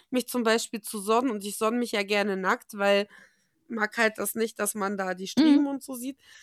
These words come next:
Speaker 1: Dann fahre ich zu meinem Kumpel, weil der einen Garten hat, also oben drüber wohnen halt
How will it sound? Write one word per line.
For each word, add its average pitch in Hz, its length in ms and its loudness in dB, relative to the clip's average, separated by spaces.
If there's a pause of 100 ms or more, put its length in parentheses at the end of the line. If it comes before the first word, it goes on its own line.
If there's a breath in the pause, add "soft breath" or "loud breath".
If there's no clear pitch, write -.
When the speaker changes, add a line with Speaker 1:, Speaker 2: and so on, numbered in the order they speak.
(320 soft breath)
Speaker 1:
Dann 226 120 -4
fahre 269 220 2
ich 330 80 -8
zu - 120 -6
meinem 247 300 2
Kumpel, 294 640 0
weil 247 140 4
der 247 160 2
einen 262 300 -2
Garten 262 480 4
hat, 254 280 -2 (100)
also 233 380 0 (200)
oben 254 260 -2
drüber 247 380 0
wohnen 226 300 -2
halt 214 220 2